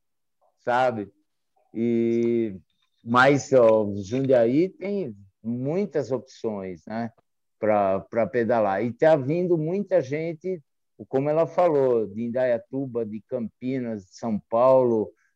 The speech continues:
do interior, e vem pedalar aqui na Serra. Ah, várias opções de trilhas, ah, mas eu não sei, ao, ago-, faz um tempo que eu não vou.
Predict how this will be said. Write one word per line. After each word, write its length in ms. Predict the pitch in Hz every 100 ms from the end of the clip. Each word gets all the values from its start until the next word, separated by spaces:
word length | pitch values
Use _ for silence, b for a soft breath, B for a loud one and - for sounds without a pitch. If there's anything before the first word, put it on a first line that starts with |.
| _
do 140 | 107 123
interior, 920 | 131 127 131 117 131 147 151 135 - _ _
e 160 | 131 143
vem 400 | 117 123 135 147
pedalar 540 | 139 147 156 151 151 156
aqui 260 | 151 151
na 160 | 156 165
Serra. 500 | - 131 123 104 92 _ _ _ _ _ -
Ah, 500 | 120 120 120 120 104 - - _ _ _ _ _ _
várias 600 | 120 98 127 151 165 151
opções 560 | 147 143 - 135 139 120
de 160 | 127 123
trilhas, 920 | - 131 151 180 190 214 190 - _ _ _ _ -
ah, 280 | 123 120 123
mas 300 | 135 143 139
eu 100 | 170
não 160 | 180
sei, 460 | - - 175 190 190
ao, 440 | - 131 147 139 113 _ _ _ _
ago-, 360 | 123 110 131 117
faz 300 | - 165 156
um 140 | 190
tempo 400 | - 165 165 165
que 80 | 156
eu 60 | 170
não 200 | 175 156
vou. 380 | 113 113 101